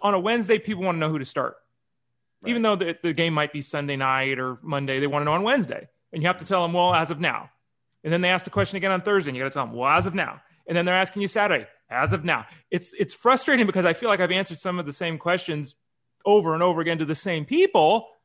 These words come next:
Speaker 1: because the information we have at our disposal keeps changing on a day-to-day basis.
Speaker 2: It's wild. It, it is keeping us on our toes, that's for sure, and it's throwing everything off. You know, I feel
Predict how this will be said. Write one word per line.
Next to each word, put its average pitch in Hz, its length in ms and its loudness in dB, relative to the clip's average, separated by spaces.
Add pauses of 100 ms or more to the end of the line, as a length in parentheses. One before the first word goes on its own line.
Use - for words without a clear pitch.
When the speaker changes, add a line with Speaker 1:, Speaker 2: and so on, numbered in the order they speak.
(140)
Speaker 1:
because 208 240 2
the 214 80 -2
information 214 540 -2
we 190 80 -2
have 180 220 2
at 185 60 0
our 170 80 0
disposal 170 400 0
keeps - 200 -8
changing 131 280 -6
on 123 60 -6
a 123 40 -12
day-to-day 107 340 -10
basis. - 480 -16 (1200)
Speaker 2:
It's 127 160 -10
wild. 98 440 -6
It, 113 440 -6
it 123 140 -6
is 113 640 -14 (440)
keeping 196 340 -8
us 170 140 -8
on 156 160 -4
our 135 100 -8
toes, 127 500 -6
that's 123 220 -6
for - 160 -20
sure, 127 320 -10
and 120 80 -12
it's 110 120 -16
throwing 143 480 -10 (140)
everything 135 520 -8
off. 120 500 0 (380)
You 135 100 -8
know, 135 260 -6
I 127 120 -4
feel 151 720 -4